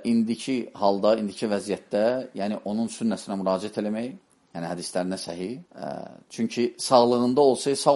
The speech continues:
olsaydı, hə, ona müraciət eləyərdi. Lakin öldüyünə görə Peyğəmbər sallallahu əleyhi və səlləm sünnəsinə müraciət eləyirik. Ə, Peyğəmbər sallallahu əleyhi və səlləm ölüb,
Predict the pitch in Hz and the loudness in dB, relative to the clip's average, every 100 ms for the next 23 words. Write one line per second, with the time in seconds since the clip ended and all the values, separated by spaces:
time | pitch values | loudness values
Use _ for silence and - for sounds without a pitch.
0 | 135 123 170 156 110 - 117 127 107 90 | 4 2 0 0 0 0 0 2 2 0
1 | 80 - 73 64 - - 92 120 110 113 | -4 -10 -12 -14 -18 -8 -6 -4 -2 0
2 | 110 123 139 143 113 110 120 143 - _ | 2 2 2 4 8 10 8 4 -6 _
3 | 101 98 104 113 110 98 98 98 98 - | -2 0 2 2 2 -2 -2 0 0 -2
4 | 95 98 120 147 135 - - 139 113 104 | -6 -4 -6 -8 -14 -10 -2 0 0 -2
5 | 101 92 90 92 - 80 73 73 71 87 | -2 0 0 -2 -8 -10 -10 -10 -12 -10
6 | 64 62 58 101 101 113 131 139 127 120 | -8 -8 -6 -4 -2 2 4 4 4 4
7 | 123 156 156 135 117 95 | 2 2 2 4 4 2